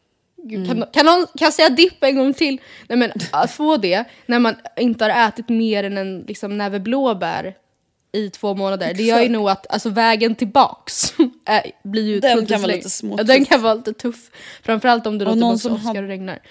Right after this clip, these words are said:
Speaker 2: Ja.
Speaker 1: Men jo, men gud, klart man hade velat ha den. Hade inte du velat ha en hälsning?
Speaker 2: Jo, jo, men jag tror bara att det hade varit jävligt tufft.
Speaker 1: Mm. Ja, absolut.
Speaker 2: Eh, någon som hade det tufft också, som önskade på att få ett brev,
Speaker 1: Ja.
Speaker 2: var ju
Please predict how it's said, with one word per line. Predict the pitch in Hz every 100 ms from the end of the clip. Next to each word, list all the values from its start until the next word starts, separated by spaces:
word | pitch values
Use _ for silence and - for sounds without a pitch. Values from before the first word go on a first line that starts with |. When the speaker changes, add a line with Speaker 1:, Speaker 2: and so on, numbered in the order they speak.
| -
Speaker 2:
Ja. | 196
Speaker 1:
Men | 240 240 220 -
jo, | 170 240 185
men | 196 196
gud, | 190 208
klart | 202 196
man | 190
hade | 185
velat | 180 -
ha | - 262 180
den. | - - -
Hade | - 214
inte | 202 214
du | 240
velat | 190 -
ha | 175
en | 175
hälsning? | 170 - - 185 _ _
Speaker 2:
Jo, | 175 196 190 156
jo, | 143 147
men | 170
jag | 180
tror | - 196
bara | 170 165
att |
det | 165
hade | 165 156
varit | 160
jävligt | 160 165 175 156 160 175 175
tufft. | - - - - -
Speaker 1:
Mm. | 208 196 190 _ -
Ja, | 220 202 190
absolut. | - - 180
Speaker 2:
Eh, | 175 165 160 156 156 - - _ -
någon | 202 214
som | 202 202
hade | 202 190
det | 208
tufft | 202 190 - 202
också, | 196 - 160
som | 170 160
önskade | 180 160 160 - 220 170
på | 160
att | 156
få | - -
ett | 156
brev, | 156 - - -
Speaker 1:
Ja. | 214 214 180
Speaker 2:
var | 165
ju | 160 160